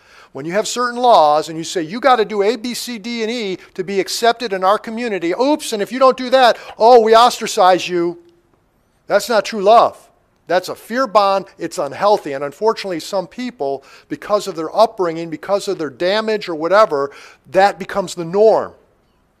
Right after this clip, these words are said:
The narrative is upside down. And so they gravitate to these relationships in which someone manipulates and controls them,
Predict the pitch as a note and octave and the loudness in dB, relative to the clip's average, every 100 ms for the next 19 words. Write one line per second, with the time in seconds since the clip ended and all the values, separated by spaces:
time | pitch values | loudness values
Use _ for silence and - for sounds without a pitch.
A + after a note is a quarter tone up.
0 | _ - E3+ F3 B3 C#4 A3 - D3 G2+ | _ -8 -6 0 4 6 4 2 -8 -8
1 | - _ _ _ _ _ _ _ _ _ | -12 _ _ _ _ _ _ _ _ _
2 | _ - G3 A3+ A3+ A3+ G#3 G3+ G#3+ F#3 | _ -6 0 2 2 2 2 4 4 4
3 | B2+ - _ _ _ _ _ _ _ _ | 0 -10 _ _ _ _ _ _ _ _
4 | _ _ _ _ _ _ _ _ _ _ | _ _ _ _ _ _ _ _ _ _
5 | _ _ C#3 E3 D#3 D3+ D3+ G3+ C4 A#3+ | _ _ -12 -8 -8 -8 2 4 6 2
6 | - G3 F#3 F#3 E3+ D3 F#3 C4 B3+ F#3 | -2 -4 -4 -8 -8 -6 -2 0 -2 -8
7 | - F3+ - F#3+ F#3 F#3 - A#3+ A#3+ G#3+ | -8 -8 -8 -10 -4 -4 -4 -6 -4 -4
8 | F#3 G3 B3+ A#3+ G#3+ F#3+ G3 D#3+ F3 - | -4 -4 -6 -2 -2 -2 -6 -10 -14 -4
9 | B3+ C#4 G3+ - B3+ C#3 | 0 2 0 0 0 0